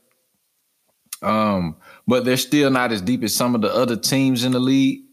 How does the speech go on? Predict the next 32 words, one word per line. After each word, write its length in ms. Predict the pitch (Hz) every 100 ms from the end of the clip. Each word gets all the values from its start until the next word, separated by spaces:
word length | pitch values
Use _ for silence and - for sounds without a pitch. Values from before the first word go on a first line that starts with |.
| _
And 160 | 104 110
I 60 |
feel 260 | - 143 131
like 180 | 113 90
what 180 | 113
sets 680 | 107 - - - - 147 113
them 240 | 110 156 147
apart, 420 | - 131 123 90
though, 320 | 110 113 - - _ _
from 200 | 113 113
everybody 600 | 117 113 107 107 98 127
else, 480 | 143 117 - - - _ _ _ _ _ _ _ -
uh, 220 | 110 110
is 520 | - 113 117 110 - - _ _
the 100 | 117
fact 320 | 113 135 117 110
that 200 | 104 98
they 160 | 139
are, 500 | 113 139 135 120 -
uh, 200 | 113 117
one 200 | 110 127
of 80 | 123
the 80 | 113
best 300 | 101 113 -
free 240 | - 190
throw 220 | 170 127 120
sh-, 200 | - 120
shooting 480 | - - 127 117
teams 380 | 107 117 117 101
in 80 | 107
the 80 | 98
league. 440 | 95 101 107 -